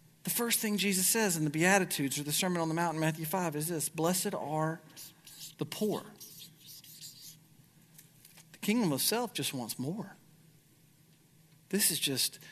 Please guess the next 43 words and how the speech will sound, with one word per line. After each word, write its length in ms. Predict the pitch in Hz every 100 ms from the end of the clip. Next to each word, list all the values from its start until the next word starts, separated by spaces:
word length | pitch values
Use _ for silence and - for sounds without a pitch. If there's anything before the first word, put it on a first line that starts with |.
| - 147
an 40 |
insatiable 600 | 131 - 190 202 156 127
appetite 560 | 143 190 165 - 117 -
to 80 |
fill 240 | - - 175
up 120 | 165
all 220 | 107 175
of 80 | 180
our 120 | 127
buckets 400 | 117 147 151 131
of 200 | 117 113
want. 460 | 113 135 120 - - _ - - _ _ - -
And 80 | -
if 160 | -
we 80 | 180
don't 200 | 208 185
get 180 | 160 196
what 160 | 190 180
we 120 | 196
want, 360 | 180 202 175
we 120 | 147 170
are 260 | 135 127
not 500 | 117 120 135 147 - - - -
happy. 340 | - - - - - - - - - - - - - - - - - - - - - - - _ _ - - -
That's 200 | - 117
what 60 | 160
the 60 |
kingdom 300 | 147 139 139
of 60 | 139
self 300 | - 180 196
is 100 | 123
all 120 | 131
about. 340 | 160 202 330 - - _ _ - _ _
And 80 | 147
Jesus 300 | 185 190 -
is 80 | 165
like, 160 | 156
"No, 140 | 208 262
no, 100 | 247
no, 120 | 240
no, 140 | 214
no. 200 | 175 135 117 - - - - - _ _ _ - -
That's, 360 | - - -